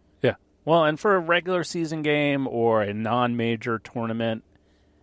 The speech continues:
I think it's kinda cool sometimes to hear the dialogue. Like, I think looking at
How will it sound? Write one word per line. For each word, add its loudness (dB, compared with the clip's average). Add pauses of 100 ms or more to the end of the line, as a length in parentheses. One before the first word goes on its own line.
(520)
I 4
think 0
it's -2
kinda 2
cool 0
sometimes 0
to -8
hear -2 (400)
the -10
dialogue. 2
Like, -10 (760)
I 2
think -2 (200)
looking -2
at -2